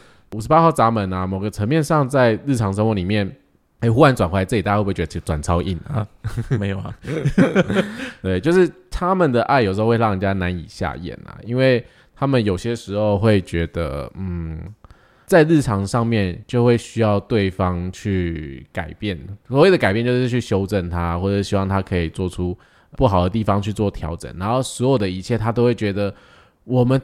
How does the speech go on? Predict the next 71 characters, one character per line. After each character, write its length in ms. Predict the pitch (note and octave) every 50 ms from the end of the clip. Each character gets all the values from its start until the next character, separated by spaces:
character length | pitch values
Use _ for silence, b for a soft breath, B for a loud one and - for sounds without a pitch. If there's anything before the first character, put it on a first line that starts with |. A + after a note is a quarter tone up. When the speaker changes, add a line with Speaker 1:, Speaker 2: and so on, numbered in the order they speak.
| -
Speaker 1:
都 180 | - F3 E3 F3
要 140 | F3+ E3+ D#3
变 280 | - - E3 D#3 C3+
成 300 | A#2 - - G2+ F#2+ G2 G2+ -
更 200 | - C3+ A2 F#2+
好、 280 | F2 - - E2+ D#2 D2+
更 300 | - - A#2+ G#2 G2 F2+
完 140 | D#2+ D#2
美 200 | E2 F2 F2 D#2 - -
的 100 | - G1+ G1+ G1+
人， 160 | - - - - - _
所 240 | _ - - A2+ A#2
以 200 | B2+ C3 C3 B2
怎 180 | - - G2+
么 100 | F2 E2+
做 240 | F2+ - - A#2+ G#2
得 120 | F2 F#2 F2+
更 260 | - - A#2+ G2+ F2+
好、 140 | E2+ E2 D#2
更 240 | - - A2+ G2
完 140 | F2 D#2 D2
美， 220 | D#2+ E2+ C2+ A#1 B1 -
就 100 | - G#2
是 340 | G2 - G#2 G2+ F#2 E2+ - -
依 140 | - A2 G#2
照 180 | G#2 A#2+ G#2+ F#2+
他 220 | - - G2 G2
可 140 | - - -
能 140 | C#2 B1 D2
想 200 | - - D2 B1+
的 80 | C#2+
那 120 | F2 F#2+ F2+
个 100 | E2+ D#2+
方 240 | - D#2+ D2+ D2+
式 180 | D#2+ - - D#2
去 240 | D2 - - F2 - _
做。 180 | - - D#2+ - b b b b b b b
可 100 | - B2+
是 200 | C#3+ G3+ A3+ A#3
那 240 | G3+ G3+ G#3+ A3+ A3
个， 200 | E3+ D3 A#2 G#2+
那 200 | A2+ D#3+ F3+ G3+
个 100 | F3 C#3+
目 220 | C3 D#3 D#3+ C#3+
标 200 | C3 A#2+ B2 A#2+
有 120 | A#2 G#2 F2
时 100 | E2+ G2+
候 80 | A2
就 100 | A2+ A#2
是 380 | A#2 - - B2 A2+ G#2 G2 - b b b b b b
他 240 | b - - F#3 G3
想 260 | F#3+ - A2+ G2+ F#2
的 220 | E2+ F#2 F2 F2 E2+
那 140 | G2+ D3 D#3
个 80 | C3+
程 160 | - A2+ G2
度， 100 | A2+ C3
可 100 | A#2+ -
能 120 | G2 E2+ F#2
对 160 | - D#3 B2+
别 140 | G#2+ G#2+ F#2+
人 100 | F2+ F2
来 140 | E2+ E2+ F2+
说 180 | F2+ - G#2+ G2
已 40 |
经 120 | E2+ F#2 G2
是 80 | G#2
一 80 | - G2+
千 260 | - - F#2 F2 E2+ E2
分 120 | - - - - -
了， 80 | -